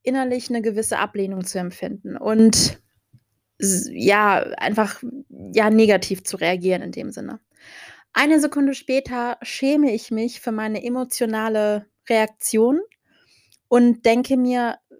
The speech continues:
„Wer bist du, dass du diese Frau jetzt so verurteilen kannst? Und du weißt nicht, was sie in ihrem Leben erlebt hat.“ Also sofort kommt quasi dieser innere Richter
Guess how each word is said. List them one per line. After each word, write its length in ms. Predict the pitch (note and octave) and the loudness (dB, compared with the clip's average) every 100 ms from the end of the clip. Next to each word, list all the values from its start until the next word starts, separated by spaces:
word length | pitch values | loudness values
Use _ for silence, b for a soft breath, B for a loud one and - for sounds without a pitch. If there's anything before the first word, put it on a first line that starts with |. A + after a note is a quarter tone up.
| - | -14
„Wer 340 | G3 A3+ C#4 | -2 2 2
bist 400 | G#3+ C4+ - - | 0 -4 -4 -4
du, 180 | C#4+ C#4+ | -2 0
dass 340 | A#3 A3+ - | 0 -2 -2
du 140 | - A3+ | -6 -4
diese 280 | A3 A3+ | -2 -2
Frau 260 | A#3+ - G#3+ | -4 -4 -2
jetzt 320 | G#3 G3+ - | -2 -2 -4
so 120 | - | -8
verurteilen 800 | A3 A3 G3+ G3+ G3 - F3+ F3 F3+ | -6 -6 -4 -4 -6 -10 -10 -10 -12
kannst? 420 | - D#3 F3 - | -14 -14 -14 -10
Und 240 | G3 F#3 b b b b - | -10 -10 b b b b -2
du 120 | G#3+ | 4
weißt 320 | A3+ A3+ - | 4 4 4
nicht, 320 | A#3+ C#4 - | 4 4 4
was 180 | A#3+ A#3 | -2 -2
sie 140 | - A3+ | -4 -8
in 100 | G3+ | -4
ihrem 200 | G#3+ G#3 | -4 0
Leben 200 | G#3 G3+ | 0 -2
erlebt 400 | F#3+ E3+ - - | -2 -2 -4 -12
hat.“ 260 | - - _ _ _ - | -16 -18 _ _ _ -4
Also 180 | G#3 G3+ | -2 0
sofort 440 | G3+ - B3 B3+ | 0 2 2 2
kommt 180 | C4+ A#3 | -2 -2
quasi 420 | - G#3+ A3 G#3 | 0 0 0 -2
dieser 520 | G3 G3 F#3+ F#3+ F#3+ _ _ _ _ _ _ _ - - | -6 -2 0 -2 -6 _ _ _ _ _ _ _ -14 0
innere 600 | B3 B3 G3 G3+ G3+ - _ _ _ _ _ _ _ _ _ - | 2 4 4 2 0 -6 _ _ _ _ _ _ _ _ _ -2
Richter 400 | A#3 - - D3 | 0 0 -4 -6